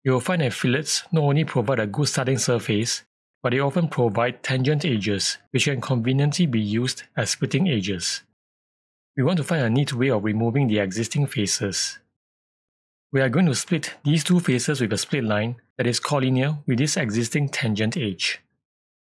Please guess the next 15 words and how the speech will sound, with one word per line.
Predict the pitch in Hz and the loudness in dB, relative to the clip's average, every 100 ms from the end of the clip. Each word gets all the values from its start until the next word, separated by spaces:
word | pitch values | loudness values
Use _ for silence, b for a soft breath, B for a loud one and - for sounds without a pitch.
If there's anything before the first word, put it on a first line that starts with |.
| _ _ _ _ _ _ _ - | _ _ _ _ _ _ _ -2
We | 135 | 2
will | 143 | 4
not | 180 | 2
be | 131 | 2
able | 135 160 | 2 2
to | 131 | 2
directly | 107 110 120 - 147 | 2 2 0 0 0
use | 147 127 143 127 | 2 2 2 2
this | 139 - | 0 0
tangent | 123 107 123 127 | -2 0 0 0
edge | 127 113 - | 0 0 0
as | 123 | 0
a | 101 | 0
splitting | - - 139 131 | -2 -2 -2 -2
tool. | - 107 90 | 0 -2 -4